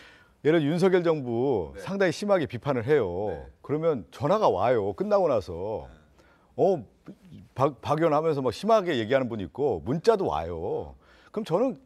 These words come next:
Speaker 1: 기분이 나쁘죠, 저도. 그래서 그, 그런 분들은 예의가 없기 때문에 저는 차단을 해요, 저, 저 같은 경우는.
Speaker 2: 네.
Speaker 1: 그러니까 당내에서도 그렇고 누군가는 나를 지켜봐서 그 비판한 거에 대해서 가-, 뭐라고 할까, 좀 의견을 동조하지 않는 사람은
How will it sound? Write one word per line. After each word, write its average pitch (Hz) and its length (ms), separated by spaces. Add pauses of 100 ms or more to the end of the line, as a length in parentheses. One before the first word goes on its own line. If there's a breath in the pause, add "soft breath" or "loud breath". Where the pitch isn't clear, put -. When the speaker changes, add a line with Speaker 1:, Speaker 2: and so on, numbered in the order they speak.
(120)
Speaker 1:
기분이 254 240
나쁘죠, 190 440
저도. 107 520
그래서 170 160
그, 175 220
그런 208 320
분들은 190 320
예의가 139 260
없기 147 180
때문에 135 260
저는 139 120
차단을 226 380
해요, 190 80
저, 107 260
저 - 80
같은 113 200
경우는. 73 200 (100)
Speaker 2:
네. - 80
Speaker 1:
그러니까 - 260
당내에서도 151 720
그렇고 127 520 (640 soft breath)
누군가는 240 880
나를 165 280
지켜봐서 160 640
그 - 120
비판한 156 600
거에 139 200
대해서 135 340 (800 soft breath)
가-, - 120 (460)
뭐라고 117 280
할까, 104 220
좀 104 260 (300)
의견을 185 340
동조하지 156 420
않는 180 160
사람은 113 520